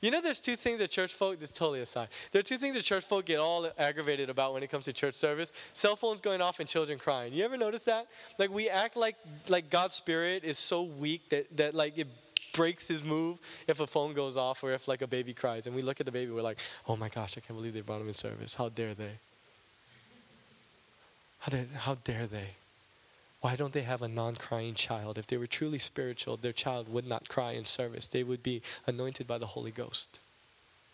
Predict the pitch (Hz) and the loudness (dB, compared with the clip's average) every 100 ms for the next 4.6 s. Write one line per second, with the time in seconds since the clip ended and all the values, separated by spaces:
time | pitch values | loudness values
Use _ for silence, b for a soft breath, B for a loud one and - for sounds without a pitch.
0 | - - - - - - - - - - | -20 -20 -20 -20 -20 -20 -20 -20 -20 -20
1 | - - - - - - - - - 151 | -20 -20 -20 -20 -20 -20 -20 -12 -2 -2
2 | 156 175 160 156 147 139 127 131 - 131 | 2 0 0 -4 -2 -2 -2 -4 -4 -2
3 | 120 120 117 104 - 117 110 104 127 131 | -2 -4 -4 -4 -4 -4 -4 -6 -6 -4
4 | 123 104 113 110 98 | -6 -4 -4 -4 -8